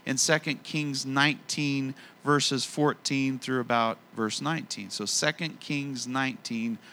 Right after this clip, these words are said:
fourteen through nineteen, there was this king named Hezekiah, a godly k-, king, and he receives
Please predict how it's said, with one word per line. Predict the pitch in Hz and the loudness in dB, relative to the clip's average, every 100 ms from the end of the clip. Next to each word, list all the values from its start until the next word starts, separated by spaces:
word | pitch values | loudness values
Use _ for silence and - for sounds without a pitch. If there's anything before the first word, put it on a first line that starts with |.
| - | -16
fourteen | - 139 139 - 127 117 | -2 -2 -2 -4 -4 -4
through | 127 | -4
nineteen, | 123 131 123 123 | 0 -2 -2 -2
there | 123 | -2
was | 123 | 0
this | 120 110 | -2 -4
king | - 165 147 123 - - - | -2 -2 0 -2 -6 -14 -6
named | 135 135 123 | 2 2 2
Hezekiah, | 131 151 139 135 151 156 127 117 | 0 0 0 -4 -4 -4 -2 -4
a | |
godly | 117 147 170 170 143 | 0 0 0 0 -2
k-, | - - - | -4 -16 -16
king, | - 127 107 98 - - - - - - | -2 2 2 -2 -10 -20 -20 -20 -10 2
and | 143 143 139 - - | 6 6 4 -6 -8
he | - 175 | 2 4
receives | 160 156 139 - 214 202 180 160 | 6 4 4 2 2 2 2 0